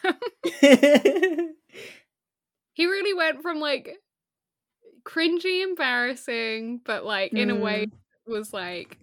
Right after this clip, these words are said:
Speaker 1: pathetic, but I was like, "Oh, you little fool," to, like,
Speaker 2: Mm.
Speaker 1: Marius. <laughs> Did no one ever, I guess no one ever did teach you not to hang outside a girl's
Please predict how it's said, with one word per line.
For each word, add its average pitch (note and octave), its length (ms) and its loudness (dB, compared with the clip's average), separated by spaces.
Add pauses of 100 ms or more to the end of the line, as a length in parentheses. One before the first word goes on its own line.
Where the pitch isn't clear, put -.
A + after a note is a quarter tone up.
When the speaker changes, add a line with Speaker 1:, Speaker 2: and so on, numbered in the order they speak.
(320)
Speaker 1:
pathetic, C#4 760 -4
but A#3+ 140 -2
I G3+ 280 -2
was G#3 200 -10
like, G3 300 -4
"Oh, C4+ 320 2
you B3 260 -4
little A3 420 -6 (320)
fool," G#3+ 640 -4 (360)
to, B3 120 -6
like, A3 220 0
Speaker 2:
Mm. G#3+ 100 -2
Speaker 1:
Marius. - 840 -8 (380)
<laughs> D#4 160 -16
Did E4 160 -8
no D4+ 180 -2
one G4 160 -6
ever, F#4+ 240 -8
I B3 100 -8
guess E4+ 300 -6
no D#4+ 200 -4
one D4+ 260 -6
ever C4 340 -6
did C4+ 320 -12
teach - 400 -12
you G#3 160 -10
not G#3 360 -12
to G#3 360 -10 (260)
hang A#3 300 -8
outside A3+ 460 -6
a A3+ 40 -8
girl's A3+ 480 -10